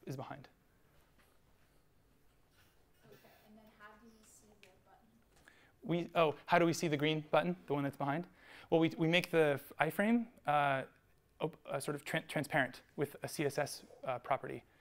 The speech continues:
Speaker 1: So you can make items, you can adjust sort of how,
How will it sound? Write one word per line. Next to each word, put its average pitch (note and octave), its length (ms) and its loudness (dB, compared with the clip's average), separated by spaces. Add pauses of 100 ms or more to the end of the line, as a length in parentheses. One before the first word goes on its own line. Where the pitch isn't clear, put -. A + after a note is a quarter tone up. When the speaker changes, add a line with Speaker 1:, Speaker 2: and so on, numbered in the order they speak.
(360)
Speaker 1:
So - 120 -4
you D3 160 0
can F3 140 2
make E3 200 2
items, D#3 640 2 (360)
you C#3 120 -4
can D3+ 120 0
adjust C#3+ 440 4
sort C#3+ 140 2
of C3 60 -4
how, C#3+ 520 6